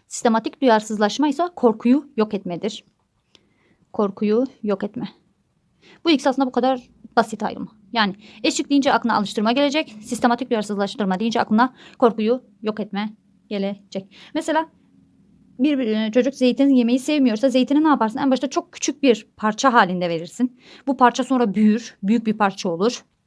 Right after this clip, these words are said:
Sonra ne yaparsın? Zeytini tam verirsin, çocuk yer. Ne yaptı? Bak alıştırdın. Alıştırdıysan bu nedir? Bir eşiktir. Ya da şöyle diyelim, e, çocuk köpekten korkuyor diyelim. Köpekten korkuyor. Korkmak yazalım. Heh. Korkmak.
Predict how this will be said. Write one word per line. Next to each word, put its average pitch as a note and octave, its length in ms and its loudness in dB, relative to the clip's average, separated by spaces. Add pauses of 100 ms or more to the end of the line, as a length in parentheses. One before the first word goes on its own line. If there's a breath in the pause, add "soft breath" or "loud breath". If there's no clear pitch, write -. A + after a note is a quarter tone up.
(420 loud breath)
Sonra E4 200 4
ne E4 80 4
yaparsın? C4+ 320 2
Zeytini B3+ 320 0
tam A#3 180 0
verirsin, F#3+ 300 -6
çocuk G#3 280 -4
yer. G#3 140 -2
Ne B3+ 60 6
yaptı? C#4+ 380 2
Bak A#3 160 -4
alıştırdın. G3 640 -6
Alıştırdıysan G#3+ 580 -4
bu A3 40 0
nedir? G3 240 -4
Bir A#3+ 220 -2 (640)
eşiktir. - 500 -8 (1700 soft breath)
Ya D#4+ 120 2
da F4 80 4
şöyle D#4 280 0
diyelim, C#4 340 0
e, A3+ 500 -2
çocuk C4 340 -2
köpekten C#4 360 2
korkuyor B3 380 2
diyelim. G#3 260 0 (460)
Köpekten G#3+ 480 -2
korkuyor. G3+ 640 -4 (180)
Korkmak A#3+ 360 -2
yazalım. A3+ 320 -6
Heh. A3 100 -4 (540 soft breath)
Korkmak. A3+ 460 0